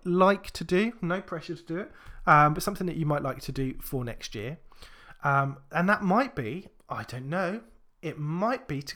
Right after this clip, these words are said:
come onto a podcast and to share your story. <laughs> Um, so I am, um, at the moment, I'm organising the guests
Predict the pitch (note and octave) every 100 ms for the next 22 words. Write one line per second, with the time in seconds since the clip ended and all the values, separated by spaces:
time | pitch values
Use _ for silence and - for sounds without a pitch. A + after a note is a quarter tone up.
0 | - - - G#3 F3 F3 E3+ D#3+ D#3 C3+
1 | C#3 B2 - C3 C#3 - C3 A#2 A#2+ -
2 | B2+ G#2+ A2 - - - A3 - B3 -
3 | F#3+ - B3 E4 C4+ - D#3 D#3 D#3+ D#3+
4 | E3 - - - - G3+ F#3 F#3+ F#3+ G#3+
5 | A3+ A#3 A#3+ A3+ - - F3+ E3+ E3+ E3+
6 | G#3+ G3+ G#3 F#3+ F3+ G3+ G3 F#3 F3+ E3+
7 | F3 E3+ D#3 E3+ E3 D#3+ D#3 D3 D3+ -
8 | - F#3+ F#3+ - - -